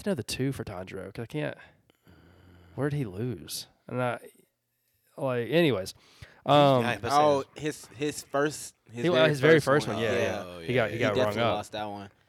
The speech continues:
Speaker 1: Um, but he beat, like, he, his first ever mission, he won against the dudes in the water.
Speaker 3: But no,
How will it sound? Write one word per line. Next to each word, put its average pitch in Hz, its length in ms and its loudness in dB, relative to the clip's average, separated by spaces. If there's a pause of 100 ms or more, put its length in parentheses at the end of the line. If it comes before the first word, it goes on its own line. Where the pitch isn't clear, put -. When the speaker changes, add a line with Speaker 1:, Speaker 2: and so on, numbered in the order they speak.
Speaker 1:
Um, 123 140 0
but 123 100 4
he 135 80 4
beat, 135 340 0
like, 120 220 -4
he, 123 280 -2
his 120 220 -4
first 160 320 4
ever 131 220 2
mission, 113 480 -2
he 101 320 -8 (120)
won 101 540 -8
against 104 280 -12
the 104 60 -6
dudes 101 300 -6
in 98 140 -10
the 90 100 -6
water. 98 380 -4
Speaker 3:
But 160 240 2
no, 139 420 4